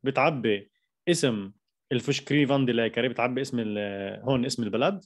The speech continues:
المدينة، التاريخ،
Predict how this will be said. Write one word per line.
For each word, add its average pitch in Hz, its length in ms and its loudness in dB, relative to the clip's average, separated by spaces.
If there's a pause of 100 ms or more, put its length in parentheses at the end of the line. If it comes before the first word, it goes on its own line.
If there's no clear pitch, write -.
(500)
المدينة، 117 580 -2 (600)
التاريخ، 120 720 -2